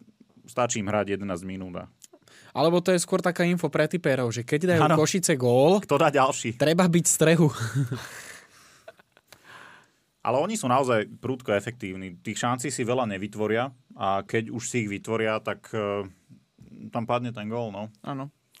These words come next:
Speaker 3: Žan je efektívny, no.
Speaker 1: Uvidíme, kde zakotví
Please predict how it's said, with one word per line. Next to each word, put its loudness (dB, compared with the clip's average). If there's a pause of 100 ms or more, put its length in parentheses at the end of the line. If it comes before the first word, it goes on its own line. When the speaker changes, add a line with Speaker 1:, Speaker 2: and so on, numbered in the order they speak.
(920)
Speaker 3:
Žan -2
je -2
efektívny, -8
no. -8 (2500)
Speaker 1:
Uvidíme, -8
kde -6
zakotví -8